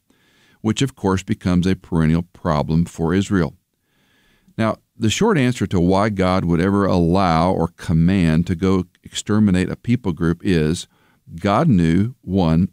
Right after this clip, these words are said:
this people group would never repent, two, they hated God's people,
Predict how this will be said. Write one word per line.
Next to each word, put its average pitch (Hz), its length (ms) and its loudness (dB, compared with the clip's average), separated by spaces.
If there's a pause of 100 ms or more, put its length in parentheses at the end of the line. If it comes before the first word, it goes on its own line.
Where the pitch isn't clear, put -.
this 98 160 -4
people 127 300 -4
group 92 240 -2
would 90 160 0
never 98 280 0
repent, 80 440 -2 (640)
two, 107 320 2 (260)
they 101 220 0
hated 135 540 0
God's 101 360 -2
people, 92 640 -4